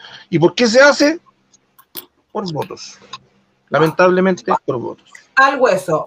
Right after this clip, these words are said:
Speaker 2: Vamos, Mati Vergara. Hablemos del comercio que hay afuera del consultorio Francisco Chacón. No se puede ni siquiera estar allí, más encima te dan una información errónea. No tiene gente idónea para contestar las preguntas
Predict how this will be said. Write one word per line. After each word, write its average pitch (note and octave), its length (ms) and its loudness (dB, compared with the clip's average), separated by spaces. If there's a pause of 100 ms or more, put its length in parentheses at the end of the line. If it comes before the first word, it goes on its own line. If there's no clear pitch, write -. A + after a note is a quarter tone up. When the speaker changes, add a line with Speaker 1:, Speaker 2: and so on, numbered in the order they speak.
Speaker 2:
Vamos, D#4 440 2
Mati E4 240 0
Vergara. C#4+ 800 -2
Hablemos C#4+ 440 -2
del D4 140 -6
comercio C#4+ 540 -4
que C#4 100 -10
hay C#4+ 140 -2
afuera C#4 380 -2
del C#4+ 80 -4
consultorio B3+ 480 -6
Francisco C4+ 440 -8
Chacón. A3+ 460 -4 (200)
No D4+ 140 -4
se F4 120 -6
puede E4 240 -2
ni D#4 100 -4
siquiera D4 300 -8
estar F4+ 360 2
allí, E4+ 320 0
más B3+ 220 -2
encima C#4 340 -6
te C4+ 80 -8
dan C4+ 120 -2
una C4 100 -8
información B3+ 460 -8
errónea. A#3+ 460 -2
No G#3 100 -10
tiene A#3+ 240 -6
gente B3+ 260 -6
idónea D#4 340 0
para B3+ 200 -2
contestar A#3+ 420 -4
las C4+ 160 -4
preguntas C#4+ 540 -4